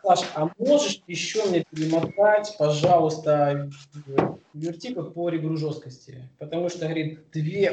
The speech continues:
удочки, говорит, ловят, все хорошо, а одна удочка, я постоянно, у меня отстрелы оснасток». Ну, он ловит этими удочками на флэт.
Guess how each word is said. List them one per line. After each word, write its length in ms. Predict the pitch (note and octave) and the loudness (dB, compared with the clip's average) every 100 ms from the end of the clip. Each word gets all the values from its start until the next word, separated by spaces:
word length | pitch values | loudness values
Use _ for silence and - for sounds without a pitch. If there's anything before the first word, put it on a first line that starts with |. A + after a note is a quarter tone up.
| G3 | 0
удочки, 680 | G3+ E3 D3+ - B2 C#3 - - | -2 0 0 -2 -10 -12 -14 -12
говорит, 220 | C3 C3 | -10 -6
ловят, 400 | C#3+ D#3 B2 A#2+ | 0 2 0 -4
все 220 | - D3+ | -6 -6
хорошо, 540 | - C#3+ - B3 - - | -4 -4 -4 -6 -8 -2
а 160 | D3+ D3+ | 4 6
одна 240 | D#3 E3 | 6 4
удочка, 320 | A3 F#3 - | 4 0 0
я 80 | C#3+ | 2
постоянно, 720 | C#3+ D3 D3+ D#3+ G#3 G3+ E3 C#3 | 2 4 4 6 6 6 4 2
у 40 | |
меня 280 | D3 F3+ F3 | 2 0 0
отстрелы 680 | D#3 D#3 - E3 F#3 F3+ D#3 | -2 -4 -2 2 4 6 6
оснасток». 600 | D3+ D3+ C#3+ - - _ - | 4 -2 -4 -6 -16 _ -4
Ну, 100 | F3 | 0
он 200 | C#3 D3+ | 2 2
ловит 260 | D#3 D3+ D3 | 4 4 4
этими 240 | C3+ C3+ | -2 -2
удочками 400 | E3 E3 - C3 | -2 -2 -4 -2
на 160 | C3 C#3+ | -2 -2
флэт. 300 | B2+ G#2+ | -4 -6